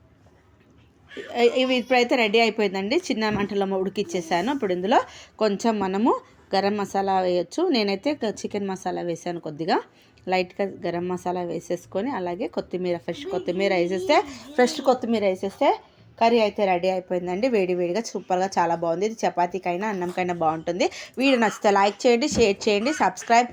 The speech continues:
చేయండి. చాలామంది సబ్స్క్రైబ్ చేసి నన్ను సపోర్ట్ చేసిన వారందరికీ thank you so much అండి. చాలా చాలా thank you అండి. ఓకేనా అండి? నా వీడియోని చూసి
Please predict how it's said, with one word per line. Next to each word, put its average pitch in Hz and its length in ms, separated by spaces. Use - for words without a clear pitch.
చేయండి. 208 280
చాలామంది 214 640
సబ్స్క్రైబ్ 247 460
చేసి 208 260
నన్ను 196 180
సపోర్ట్ 214 360
చేసిన 202 320
వారందరికీ 190 560
thank 233 260
you 277 140
so 240 80
much 220 240
అండి. 202 220
చాలా 196 320
చాలా 190 240
thank 190 280
you 196 140
అండి. 190 200
ఓకేనా 254 340
అండి? 254 200
నా 240 60
వీడియోని 226 340
చూసి 254 300